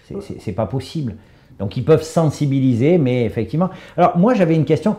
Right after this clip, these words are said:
Speaker 1: Dans, dans tout ce que vous avez dit, vous avez pas parlé, justement, des professionnels de, de, de l'agriculture. Euh,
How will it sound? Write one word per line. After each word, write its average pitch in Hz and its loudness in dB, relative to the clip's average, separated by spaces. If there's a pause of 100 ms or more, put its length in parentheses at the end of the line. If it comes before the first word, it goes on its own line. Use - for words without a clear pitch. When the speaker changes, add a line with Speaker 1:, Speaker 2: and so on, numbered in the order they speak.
(300)
Speaker 1:
Dans, 143 0
dans 151 2
tout 269 -4
ce - -10
que 202 -2
vous 156 0
avez 143 0
dit, 208 -4 (300)
vous 131 -2
avez 143 2
pas 139 -4
parlé, 151 2
justement, 127 -4
des 190 -2
professionnels 139 -2
de, 104 -6
de, 95 -8 (360)
de 113 0
l'agriculture. 123 -2 (380)
Euh, 117 -8